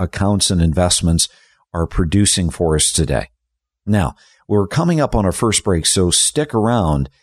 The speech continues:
When we come back, we're gonna be talking about taxes. We're gonna be giving you some ideas about tax mitigation, and we're gonna be talking about one of the biggest challenges that you have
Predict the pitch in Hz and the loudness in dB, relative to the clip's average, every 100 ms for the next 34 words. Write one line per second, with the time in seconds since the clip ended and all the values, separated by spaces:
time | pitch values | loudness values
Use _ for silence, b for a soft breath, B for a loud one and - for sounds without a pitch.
0 | _ _ 98 98 95 127 113 95 95 95 | _ _ -2 0 0 0 0 0 -2 -2
1 | 113 101 - 90 101 92 85 80 76 73 | 0 0 0 0 0 0 2 2 0 -2
2 | b b - - 104 117 - 76 73 80 | b b -14 -4 -2 0 0 0 -2 -2
3 | 95 95 87 95 104 107 98 - 92 90 | 0 0 0 0 2 2 2 2 2 0
4 | 82 98 110 87 80 78 - 98 - 101 | 2 2 2 2 0 -2 -2 -2 -2 -2
5 | 90 82 85 - 71 67 b b b 98 | 0 0 0 0 -4 -4 b b b -4
6 | 113 139 139 123 107 107 101 87 80 98 | -2 0 0 2 0 0 2 2 2 0
7 | 87 78 71 143 139 117 - 95 87 82 | 0 -2 -2 -2 0 0 0 2 0 0
8 | 85 85 - 82 76 98 76 67 | -2 -2 -2 -2 0 0 0 0